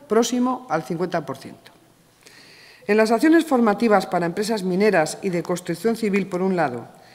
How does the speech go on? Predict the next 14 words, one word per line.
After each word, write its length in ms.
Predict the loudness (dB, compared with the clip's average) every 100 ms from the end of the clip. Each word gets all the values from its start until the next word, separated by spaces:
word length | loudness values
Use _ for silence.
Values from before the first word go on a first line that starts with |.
| -20 -20 -14 -8
y 60 |
por 160 | 2 4
otro, 260 | 6 4
personal 420 | 2 0 2 2 2
de 100 | 0
cuerpos 640 | 2 2 2 -6 -6 -6
de 100 | -4
emergencia 640 | -2 -2 -2 -2 0 -2
de 140 | -2 -2
diferentes 680 | -2 -2 -2 0 -2 -4 -6
administraciones 680 | -6 -6 -6 -6 -2 -2
públicas 540 | -2 -4 -4 -4 -8 -6
y 80 | 0
entidades, 680 | 0 2 0 2 2 -2 -6